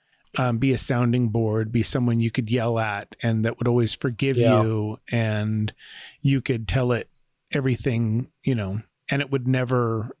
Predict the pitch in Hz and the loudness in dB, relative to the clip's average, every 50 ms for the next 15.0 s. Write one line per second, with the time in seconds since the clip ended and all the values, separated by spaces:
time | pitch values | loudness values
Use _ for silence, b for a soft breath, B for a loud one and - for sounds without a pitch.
0 | _ - 143 139 123 117 120 113 110 113 120 - - - - _ _ _ _ _ | _ -4 -2 -2 -2 -2 -2 -2 -2 -2 -4 -6 -8 -12 -18 _ _ _ _ _
1 | _ _ _ _ _ _ _ _ _ _ _ _ - 139 113 107 104 107 117 - | _ _ _ _ _ _ _ _ _ _ _ _ -2 0 0 0 -2 -4 -6 -6
2 | - - - 156 147 147 139 135 135 131 131 127 123 123 120 127 117 120 120 127 | -4 0 0 0 2 2 2 2 2 2 4 4 4 4 2 2 2 2 2 0
3 | 131 131 127 120 123 120 120 120 117 120 117 120 113 - _ B B B B B | 2 2 2 2 2 2 2 2 4 4 2 2 0 -4 _ B B B B B
4 | B B B B B B B B - 135 107 104 127 - 139 131 - 139 123 113 | B B B B B B B B -2 -2 0 -2 -2 -2 -4 -2 -2 -2 -2 -2
5 | 127 127 - - - 120 131 120 123 123 120 117 131 131 - 117 127 127 120 110 | -2 -2 -2 -2 -2 0 0 2 4 2 2 0 -2 -4 -2 0 0 2 2 2
6 | 110 107 - - - 120 113 107 113 131 135 147 156 151 135 117 - - - 135 | 0 -2 -2 -2 -2 0 0 0 0 0 0 2 2 0 0 -2 -8 -8 -4 -2
7 | 143 151 139 139 127 127 127 - - 147 160 170 151 135 147 - - 143 160 156 | 0 2 2 0 0 -2 -8 -8 -4 0 0 0 0 0 -2 -4 -2 -2 -2 0
8 | - 190 160 - - - 160 147 139 151 - - - - 147 143 131 101 131 131 | 0 0 -2 -2 -4 -4 -4 0 0 0 0 0 0 2 2 2 2 0 0 -2
9 | 123 - - 151 143 - - 139 135 135 135 120 113 120 117 107 107 123 123 135 | -2 -2 -2 -2 -2 0 0 2 2 2 2 0 0 -2 -2 -2 0 -2 0 0
10 | 127 117 113 - - 117 - - - 120 113 - - 131 139 135 131 143 139 135 | 0 -2 -4 -6 -8 -8 -6 -2 -2 -2 -2 0 0 -2 -2 -2 0 0 2 2
11 | 131 123 123 117 107 101 - - - 160 165 170 156 135 104 95 95 - - _ | 2 2 0 0 0 0 -2 -2 -2 0 0 0 0 -2 -4 -6 -8 -14 -18 _
12 | _ B B B B B B B B B B B B B B B B B _ - | _ B B B B B B B B B B B B B B B B B _ -6
13 | - 143 139 127 123 123 120 120 - - - 139 147 143 143 135 120 110 95 120 | -6 -4 -2 -2 -2 -2 -2 -4 -4 -4 -2 0 2 2 2 2 2 0 0 0
14 | 127 131 127 120 127 120 - - - - 135 131 127 117 107 107 117 113 107 - | 0 0 0 -2 -4 -4 -6 -8 -6 -2 -2 0 0 0 -2 -4 -4 -6 -6 -8